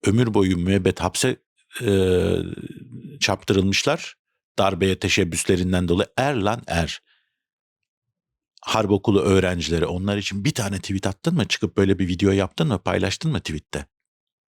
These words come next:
Bugün Yılmaz Tunç, Rezalet Bakanı, bugün demokrasinin ve milli iradenin yanında duran bir yargı sistemimiz var.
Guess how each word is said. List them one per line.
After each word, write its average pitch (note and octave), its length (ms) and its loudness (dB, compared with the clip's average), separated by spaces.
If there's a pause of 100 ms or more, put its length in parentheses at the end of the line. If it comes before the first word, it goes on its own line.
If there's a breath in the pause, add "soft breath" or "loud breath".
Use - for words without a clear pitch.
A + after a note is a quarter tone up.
(3250 loud breath)
Bugün B2+ 460 -2 (340)
Yılmaz G2 460 0
Tunç, - 320 -4
Rezalet E2 520 0
Bakanı, D2 360 -6
bugün F2+ 520 -4 (180)
demokrasinin F2 880 -2
ve E2+ 140 -2
milli E2 280 -2
iradenin E2 600 -4
yanında D#2+ 440 -6
duran D#2 300 -6
bir D#2 100 -8
yargı D#2 340 -4
sistemimiz D2 680 -4
var. - 380 -6